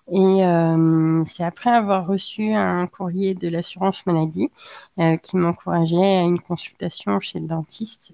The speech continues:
euh, qu'on a découvert, euh, la tumeur. Donc en fait, euh, c'était une consultation pour les, les femmes enceintes pour vérifier que, que les dents ne souffrent pas trop de, de la grossesse.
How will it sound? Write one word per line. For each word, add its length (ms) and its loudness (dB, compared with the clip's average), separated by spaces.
euh, 960 0
qu'on 200 0
a 100 2
découvert, 580 -4
euh, 400 0
la 160 -2
tumeur. 460 -2
Donc 220 -2
en 80 4
fait, 460 -2
euh, 1080 0
c'était 300 -4
une 140 6
consultation 680 -2
pour 200 -6
les, 320 -4
les 120 -4
femmes 280 -2
enceintes 420 -2
pour 160 -14
vérifier 480 -4
que, 280 -2
que 100 -2
les 200 2
dents 240 2
ne 180 4
souffrent 400 -6
pas 220 -4
trop 340 0
de, 260 -2
de 120 -2
la 180 2
grossesse. 640 -2